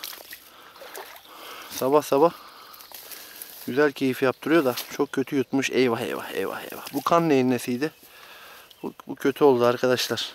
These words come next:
Bunu şimdi hemen kapatalım. Kapatıp da almaya çalışalım iğneyi. Çünkü kan geliyor, hayvanın solungaçlarına zarar vermeden bir an evvel çıkartalım.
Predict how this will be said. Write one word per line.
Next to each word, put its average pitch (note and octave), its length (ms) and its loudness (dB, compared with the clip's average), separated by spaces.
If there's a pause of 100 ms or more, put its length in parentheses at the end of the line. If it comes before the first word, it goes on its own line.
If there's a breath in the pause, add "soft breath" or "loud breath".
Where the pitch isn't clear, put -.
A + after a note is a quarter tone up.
(160)
Bunu C3 140 -8
şimdi C3 220 -4
hemen C3 180 -2
kapatalım. C#3 600 -2
Kapatıp - 460 -4
da B2 120 2 (1400 loud breath)
almaya B2 320 2
çalışalım B2 460 -2
iğneyi. B2+ 320 -2 (100)
Çünkü - 260 -6
kan C3 260 0
geliyor, A#2+ 200 0
hayvanın A#2+ 240 0
solungaçlarına B2 680 -2
zarar B2+ 260 2
vermeden C3+ 400 -2
bir C3 60 0
an B2 80 -4
evvel C3+ 140 -2
çıkartalım. A#2 500 -6